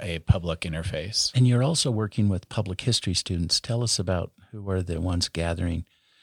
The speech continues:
Speaker 2: and working to pull this together. I mean, this isn't, uh,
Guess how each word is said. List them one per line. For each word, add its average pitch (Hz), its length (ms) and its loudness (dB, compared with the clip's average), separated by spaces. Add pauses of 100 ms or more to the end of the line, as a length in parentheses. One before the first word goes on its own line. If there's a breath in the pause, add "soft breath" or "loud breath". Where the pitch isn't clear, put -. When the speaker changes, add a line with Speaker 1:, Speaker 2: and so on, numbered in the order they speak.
(200 soft breath)
Speaker 2:
and 95 120 0
working 87 460 2
to - 120 -8
pull 90 240 -4
this 87 200 0
together. 82 360 -2
I - 20 0
mean, 95 180 4
this 131 220 4
isn't, 110 380 0
uh, 87 140 0